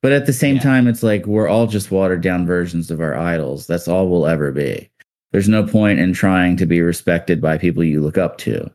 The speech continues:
Speaker 1: because by the nature of the relationship, <laughs> they look down on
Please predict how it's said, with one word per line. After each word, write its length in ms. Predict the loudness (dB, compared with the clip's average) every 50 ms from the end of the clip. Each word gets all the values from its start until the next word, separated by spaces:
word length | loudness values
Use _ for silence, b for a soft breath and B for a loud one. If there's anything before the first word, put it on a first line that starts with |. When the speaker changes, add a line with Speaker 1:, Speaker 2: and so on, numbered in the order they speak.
| _ B B B B _ _ _ _ _
Speaker 1:
because 580 | -4 -2 0 2 2 2 2 0 0 -2 -4 -6 -6 -2
by 200 | 0 0 2 2
the 60 | 2 2
nature 280 | 2 2 0 0 0 -2
of 100 | 0 0
the 80 | 0 2
relationship, 920 | 2 2 2 2 2 0 -2 -2 -2 -2 0 0 0 -2 -2 -2 -2 -4 -10
<laughs> 60 | -6
they 140 | -2 -2 0
look 240 | 0 0 -2 -2 -2
down 460 | -2 0 0 0 0 2 0 2 0
on 140 | -2 -4